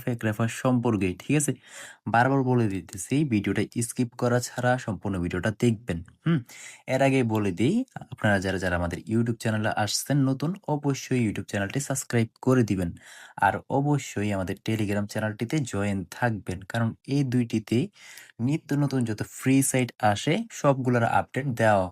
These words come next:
হয়, ঠিক আছে? এবার দেখাই আপনারা ফেক রেফার কিভাবে করবেন। ফেক রেফার করতে হলে প্রথমত আপনাদের একটি অ্যাকাউন্ট রেজিস্টার করে নিতে হবে। তো আমি একটা অ্যাকাউন্ট রেজিস্টার করে দেখাই। আপনারা এই জায়গায় সাইন আপ লিঙ্কে ক্লিক করে দিবেন। ক্লিক করার পর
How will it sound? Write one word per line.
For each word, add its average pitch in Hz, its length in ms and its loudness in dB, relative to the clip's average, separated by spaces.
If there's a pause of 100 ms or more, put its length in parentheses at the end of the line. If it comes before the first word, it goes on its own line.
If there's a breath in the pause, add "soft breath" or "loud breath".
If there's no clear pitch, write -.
হয়, 110 200 0 (160)
ঠিক 165 180 2
আছে? 156 140 -2 (320)
এবার 143 180 4 (100)
দেখাই 104 320 0
আপনারা 101 220 -2 (140)
ফেক 127 180 4 (120)
রেফার 131 320 0
কিভাবে 95 280 2 (120)
করবেন। 92 280 -4 (160)
ফেক 147 240 -4
রেফার 131 280 0
করতে 107 320 -2
হলে 101 220 0 (500 loud breath)
প্রথমত 131 340 2 (100)
আপনাদের 101 340 -2
একটি - 200 -6
অ্যাকাউন্ট 104 340 0
রেজিস্টার 110 440 2
করে 90 160 -2 (100)
নিতে 87 280 -4
হবে। 85 260 -6 (180)
তো - 120 -8
আমি 104 160 -2
একটা - 160 -6
অ্যাকাউন্ট 92 320 -4
রেজিস্টার 90 340 -4
করে 90 220 -4
দেখাই। 104 260 -2 (420 loud breath)
আপনারা 117 280 0
এই 110 80 0
জায়গায় 113 260 0
সাইন 107 260 0
আপ 104 160 -6
লিঙ্কে 104 240 -2 (180)
ক্লিক 131 220 0 (140)
করে 107 180 2 (120)
দিবেন। 82 260 -6 (360)
ক্লিক 135 200 -2 (100)
করার 131 220 4 (160)
পর 98 200 -2